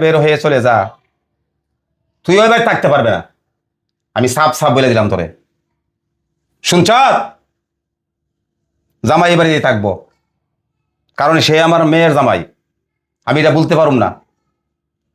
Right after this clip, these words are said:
সেটা আমি শখ করে ওর কাছে তোরে আমি বিয়ে দিছি। তোর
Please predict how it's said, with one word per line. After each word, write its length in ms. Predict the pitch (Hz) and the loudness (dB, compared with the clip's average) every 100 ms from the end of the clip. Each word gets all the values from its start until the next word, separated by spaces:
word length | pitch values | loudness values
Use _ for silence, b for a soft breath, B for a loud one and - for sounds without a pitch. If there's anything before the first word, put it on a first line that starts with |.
| - | -6
সেটা 120 | 123 147 | -2 0
আমি 80 | 143 | 0
শখ 120 | 175 180 | -2 -2
করে 140 | 190 175 156 | 0 2 2
ওর 100 | 151 | -2
কাছে 140 | 135 135 | -4 -4
তোরে 120 | 135 131 | -2 -2
আমি 80 | 117 | -2
বিয়ে 160 | 117 104 | -2 -4
দিছি। 180 | 98 90 - _ _ _ _ _ _ 190 | -8 -14 -18 _ _ _ _ _ _ 0
তোর 140 | 220 | 2